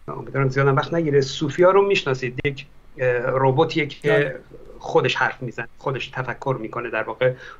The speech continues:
Speaker 1: ربات هوشمندی هست، شبیه انسان هم درستش کردن. اه، صوفیا توی دوستان می‌تونن سرچ کنن، راحت پیدا می‌کنن.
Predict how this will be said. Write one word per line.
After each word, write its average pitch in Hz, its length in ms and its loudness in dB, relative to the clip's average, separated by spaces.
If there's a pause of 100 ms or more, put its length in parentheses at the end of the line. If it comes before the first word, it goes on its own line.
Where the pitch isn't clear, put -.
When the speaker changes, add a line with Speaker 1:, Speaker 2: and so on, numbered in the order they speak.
Speaker 1:
ربات 135 340 2
هوشمندی 139 540 0
هست، 160 180 0
شبیه 143 320 -2
انسان 139 300 -2
هم 165 80 0
درستش 160 360 -6
کردن. 156 400 -2 (340)
اه، 127 440 0
صوفیا 143 440 -2
توی 139 260 0
دوستان 131 540 0
می‌تونن 135 280 4
سرچ 127 260 0
کنن، 139 200 2
راحت 135 220 0
پیدا 127 220 2
می‌کنن. 113 320 -8